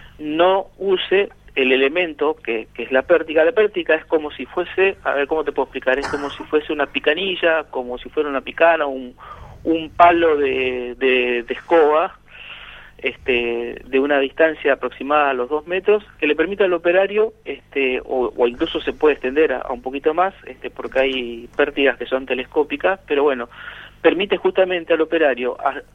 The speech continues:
desde una posición segura, hacer una maniobra sobre un circuito bajo tensión y estar a salvo, por supuesto, porque no estaría recibiendo, este,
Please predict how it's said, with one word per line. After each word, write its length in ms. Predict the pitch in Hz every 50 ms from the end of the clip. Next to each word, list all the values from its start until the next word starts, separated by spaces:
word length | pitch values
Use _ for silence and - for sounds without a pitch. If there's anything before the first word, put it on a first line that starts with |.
| - - -
desde 260 | - 147 143 131 147
una 200 | 156 180 196 190
posición 520 | 185 - 156 - - - - 175 170 160 156
segura, 580 | - - 156 156 165 180 185 180 208 226 269 - - - - - - - - - - -
hacer 320 | - - 143 - - 180 175
una 160 | 180 180 180
maniobra 460 | 185 185 185 185 190 196 214 214 202 - -
sobre 220 | - 151 143 143 151
un 100 | 143 139
circuito 480 | - 139 135 - 151 151 - - 156
bajo 240 | 135 131 - - 127
tensión 440 | - 117 120 117 - - 104 104 - - - - - - - - - - - -
y 280 | 143 156 175 170 -
estar 280 | 156 131 - 151 147 131
a 120 | 131 -
salvo, 300 | - 147 139 139 135 131
por 160 | 123 - 120
supuesto, 400 | - 135 123 - 143 151 - 190
porque 320 | 160 - 135 113 - 123 120
no 100 | 120 131
estaría 320 | - - 123 120 123 131
recibiendo, 800 | 131 127 120 - - 131 127 131 139 139 139 143 147 165 165 - -
este, 600 | 113 110 - - - 113 110 107 104 110 -